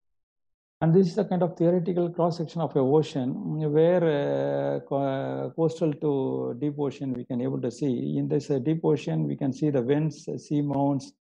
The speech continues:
and, um, abyssal, uh, that is a very deep ocean, and vents and all, where the temperature will be, though it is under deep ocean, it will be of, uh, an, uh, he-, hundred and ten degrees centigrade, uh,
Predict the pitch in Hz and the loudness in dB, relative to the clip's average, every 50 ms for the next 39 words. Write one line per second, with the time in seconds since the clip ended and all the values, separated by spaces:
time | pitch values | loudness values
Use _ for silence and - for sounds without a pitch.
0 | _ _ _ _ _ - 143 139 139 139 135 131 131 131 135 135 135 131 131 131 | _ _ _ _ _ -4 -2 0 2 2 2 2 2 2 2 2 2 2 0 0
1 | 131 135 135 139 139 - 139 135 135 151 147 131 127 143 139 139 139 139 143 156 | 0 0 -2 -2 -4 -4 -2 2 4 4 4 4 2 0 0 0 0 -2 -2 -4
2 | 147 - 139 139 143 135 131 131 120 139 139 143 123 117 139 143 139 143 135 123 | -4 -4 -4 -4 -2 -2 -2 0 0 0 -2 -2 -2 -2 -4 -4 -4 -4 -6 -6
3 | 117 - 143 135 131 131 127 120 131 143 160 151 - 160 151 143 151 151 156 156 | -6 -6 -6 -4 -2 -2 0 0 2 2 0 0 0 -2 -2 0 2 2 2 0
4 | 147 - _ _ _ _ _ _ - 147 156 160 147 143 139 147 143 143 139 156 | 0 -4 _ _ _ _ _ _ 2 2 2 4 2 0 -2 -2 -2 0 0 0
5 | 156 143 156 160 147 143 135 135 131 139 147 151 156 151 139 139 120 120 151 160 | 0 0 0 0 0 0 -2 -2 -2 -2 0 0 0 -2 -2 -4 0 2 2 4
6 | 165 160 147 147 143 - 151 139 131 135 135 123 120 147 151 160 156 156 147 139 | 4 2 0 -2 -4 -4 -4 -4 -4 -4 -6 -2 0 2 2 2 2 0 0 0
7 | 139 143 147 135 - 156 139 123 131 151 147 143 151 147 143 147 151 156 151 135 | 2 2 2 2 0 -2 -4 -4 -4 -4 -4 -2 -2 -2 -2 0 0 0 -2 -2
8 | - 143 131 127 131 - _ _ _ _ _ - 143 143 143 143 143 143 143 143 | -2 -4 -4 -4 -6 -10 _ _ _ _ _ -2 0 2 2 2 0 0 0 0
9 | 139 139 139 131 - 127 143 147 151 147 139 135 143 151 147 147 151 147 135 131 | -2 -2 -4 -4 -2 0 0 0 0 0 0 0 2 2 2 2 2 0 2 2
10 | 151 139 135 127 135 135 139 139 123 - 135 127 127 143 131 135 135 135 131 131 | 2 2 2 2 2 2 2 0 0 0 -2 -2 -2 0 0 0 0 0 0 -2
11 | - - - 139 135 131 131 | -6 -6 -4 -4 -2 -2 -2